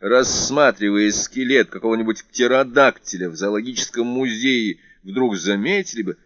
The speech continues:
что этот звероящер заклацал челюстями. Тогда же, в прекрасный мирный день покоса, на стрельбище, рядом со сколоченными из фанеры танками,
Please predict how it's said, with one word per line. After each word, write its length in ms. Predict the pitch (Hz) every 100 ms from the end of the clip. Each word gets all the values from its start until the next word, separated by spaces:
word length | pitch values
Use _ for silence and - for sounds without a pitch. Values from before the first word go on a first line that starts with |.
| -
что 180 | - 104
этот 180 | 98
звероящер 960 | 78 92 101 95 92 131 160 - 107 87
заклацал 880 | 80 92 - - 104 - - 98 104
челюстями. 840 | - - 90 90 85 - - - - _ _ _ _ _ _ _ _ _ _ _ _ _ -
Тогда 680 | 80 - _ - 170 196
же, 240 | 135 82 - _ _ _ _ _ _
в 180 | _ -
прекрасный 1120 | 113 - - 165 226 220 220 - 196 196 185 _
мирный 540 | - 170 214 143 90 80
день 320 | 90 180 160
покоса, 840 | - 78 - 104 165 165 - - _ _ _ -
на 120 | 90
стрельбище, 1120 | 85 - 110 123 170 180 127 101 - - 78 76
рядом 360 | 92 139 120
со 200 | 98 -
сколоченными 760 | 90 - 95 113 139 - 98 92
из 180 | 90 -
фанеры 420 | 90 90 117 113
танками, 720 | - - 190 143 156 135 113